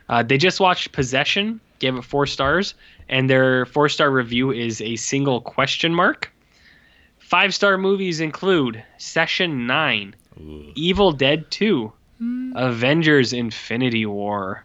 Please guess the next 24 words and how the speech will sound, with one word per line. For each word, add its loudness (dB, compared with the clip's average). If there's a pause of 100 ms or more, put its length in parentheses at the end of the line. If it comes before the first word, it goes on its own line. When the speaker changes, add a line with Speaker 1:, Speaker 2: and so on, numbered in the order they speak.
(160)
Speaker 2:
Hmm. -10
Speaker 1:
Um, 4 (320)
they're 6
Call 2
Me 6
By 4
Your 4
Name. 0 (220)
Ooh. 4
Speaker 2:
<laughs> -6 (640)
Speaker 1:
Uh, 6
what 4
else 4
we 4
got 6
in -2
here? -2
Mean 0
Girls? 2
Uh, -2
that's -8
fine, -8
I -10
guess. -4